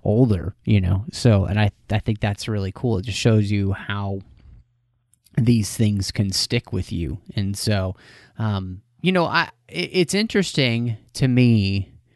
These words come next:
'cause one of the things that stuck out to me, 'cause I, like you, I've seen this movie a lot of times, because it was definitely a movie, you know, once it came out on, uh, Blu-ray or whatever, it was one to watch because it looked really good,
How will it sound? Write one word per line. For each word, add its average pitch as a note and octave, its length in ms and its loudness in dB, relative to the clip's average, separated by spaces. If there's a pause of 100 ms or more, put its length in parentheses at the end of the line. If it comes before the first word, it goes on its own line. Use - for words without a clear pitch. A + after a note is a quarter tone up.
(400)
'cause D#3+ 160 2
one B3 160 4
of F4+ 80 4
the C4+ 60 0
things A3 220 4
that E3 140 2
stuck E3+ 220 0
out D#3+ 140 2
to - 60 -4
me, C#3+ 120 0
'cause D#3+ 180 -4
I, F3 120 0
like C3+ 460 -2
you, A2 200 8
I've B2+ 120 4
seen F#3 220 2
this F3+ 140 0
movie D3 200 6
a A2+ 100 8
lot G#2+ 380 4
of G#2 140 -2
times, F#2+ 800 -2 (180)
because B2 260 4
it A#2+ 60 6
was A#2+ 120 4
definitely B2 380 4
a A#2+ 40 6
movie, A#2 260 6
you A2 160 4
know, A2 120 4
once A2 200 2
it F#2 100 -8
came G#2+ 220 -8
out G2+ 300 -2
on, G2 340 -2 (1040)
uh, F2+ 180 -4
Blu-ray G#2+ 640 2
or G2 60 0
whatever, G2 440 2
it - 60 0
was G2+ 140 0
one G2+ 240 0
to F#2+ 80 0
watch G2+ 500 -2
because G2+ 300 0
it - 80 -2
looked - 240 -2
really G#2 260 -2
good, G2 480 2